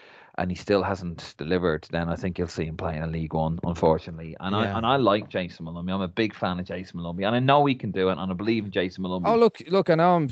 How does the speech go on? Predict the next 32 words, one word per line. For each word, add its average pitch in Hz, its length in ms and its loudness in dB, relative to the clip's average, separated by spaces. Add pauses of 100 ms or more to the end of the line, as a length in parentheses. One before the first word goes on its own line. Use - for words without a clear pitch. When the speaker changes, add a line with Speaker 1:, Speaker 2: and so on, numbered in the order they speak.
Speaker 2:
I'm, 123 240 -8
I - 40 -12
know 135 140 -2
I'm 143 60 -2
speaking 123 240 -2
very 117 200 2
critically 117 360 0
of 101 80 0
him, 95 80 -8
but 92 140 0
I, 117 280 2
I 131 80 -2
love 117 220 2
him. 107 140 -2
I 92 60 -2
mean, 107 180 0
I've 120 100 2
been 117 100 -2
calling 117 220 0
him 110 80 -2
Mini 113 200 -2
Roy 104 200 0
Keane 127 320 -4
for, 92 300 -4
Speaker 1:
Yeah. 90 240 0 (120)
Speaker 2:
Jesus, 104 300 -6
about 95 300 0 (240)
three 113 200 -2
or 101 80 -2
four 95 200 -4
years 113 280 -4
now. 80 180 -6